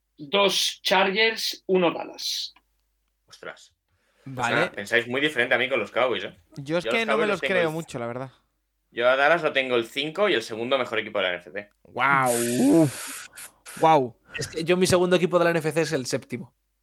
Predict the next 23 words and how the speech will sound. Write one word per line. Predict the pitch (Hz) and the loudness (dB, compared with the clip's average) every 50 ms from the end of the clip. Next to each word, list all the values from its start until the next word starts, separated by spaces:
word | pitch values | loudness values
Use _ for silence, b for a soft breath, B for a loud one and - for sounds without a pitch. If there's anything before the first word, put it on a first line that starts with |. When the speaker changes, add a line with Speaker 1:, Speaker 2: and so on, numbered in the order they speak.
| _ _ _ _ _ _ _ _ _ _ _ _ _ _ _ _ _ _ _ _ _ _ | _ _ _ _ _ _ _ _ _ _ _ _ _ _ _ _ _ _ _ _ _ _
Speaker 3:
Yo | - 143 135 151 165 170 175 185 190 190 190 190 190 196 196 190 190 190 190 190 190 | -20 -10 -4 0 2 2 4 4 4 2 2 2 2 2 2 2 2 2 2 0 -2
Speaker 2:
Ostras. | 185 _ _ _ _ _ _ _ _ _ | -4 _ _ _ _ _ _ _ _ _
Speaker 3:
el... | - 170 170 165 165 165 165 160 165 165 165 160 156 123 - - _ _ - | -2 0 0 2 2 0 0 0 -2 -2 -4 -4 -6 -8 -12 -16 _ _ -8
a | - 143 | -6 -2
ver, | 147 185 214 214 | 0 0 -2 0
que | 214 190 | 0 0
lo | 175 | 0
estoy | 156 - 165 | 0 0 -2
viendo | 165 160 160 | -2 0 -2
aquí. | 160 156 214 254 302 320 339 b b b b b b b b b | -2 -2 -2 -2 -2 -4 -6 b b b b b b b b b
Sí, | - - 220 - - | -4 -2 -2 0 0
el | 151 127 | -2 0
séptimo | 156 190 - - 220 185 | 0 -2 -2 0 -2 2
también | 151 151 151 196 196 | 2 2 2 2 -2
es | 165 151 | -2 -4
mi | 156 156 | -4 -4
segundo | 151 156 156 151 151 | -4 -4 -4 -4 -4
equipo | 151 151 - 143 | -6 -4 -4 -4
de | 139 | -2
la | 135 135 135 131 131 131 131 | 0 0 0 0 0 0 -2
N | 131 127 | -4 -4
F | - - | -6 -10
C. | 117 147 170 | -12 -14 -16